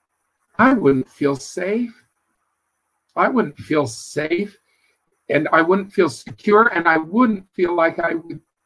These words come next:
could have confidence that I'm gonna get to my destination.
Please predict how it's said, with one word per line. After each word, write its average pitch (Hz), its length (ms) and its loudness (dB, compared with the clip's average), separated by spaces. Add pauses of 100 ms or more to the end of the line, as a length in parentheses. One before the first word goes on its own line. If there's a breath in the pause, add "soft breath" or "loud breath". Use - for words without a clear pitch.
could 185 160 -4
have 185 220 -2
confidence 208 600 0
that 160 140 -2
I'm 156 120 0
gonna 156 200 -4
get 147 340 -2
to 185 140 -10
my 165 160 -2
destination. 156 1000 -8